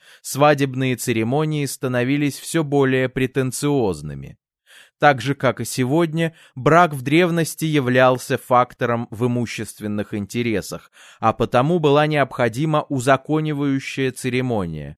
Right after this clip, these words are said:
а социальный статус будущих детей требовал максимально широкой гласности. У первобытного человека не было записей, поэтому брачная церемония нуждалась в свидетельстве многих людей.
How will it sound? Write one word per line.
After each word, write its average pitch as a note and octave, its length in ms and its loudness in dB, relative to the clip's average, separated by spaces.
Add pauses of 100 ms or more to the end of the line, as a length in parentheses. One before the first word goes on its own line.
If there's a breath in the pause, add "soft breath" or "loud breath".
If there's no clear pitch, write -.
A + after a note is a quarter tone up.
(280)
а B2+ 260 6
социальный B2+ 760 2
статус G#2+ 500 0
будущих G2+ 560 -6
детей D3+ 500 -4 (180 soft breath)
требовал F3+ 480 4
максимально D3 760 2
широкой A2 560 0
гласности. F2 840 -4 (340 soft breath)
У B2+ 140 0
первобытного B2 840 2
человека D3+ 560 -2
не E3 160 -2
было A#2 280 2
записей, A2 720 -2 (240 soft breath)
поэтому D#3 400 0
брачная B2+ 500 2
церемония C#3+ 680 -2
нуждалась B2 640 0
в - 100 -16
свидетельстве A2 960 -4
многих F#2+ 580 -2
людей. G2 540 -8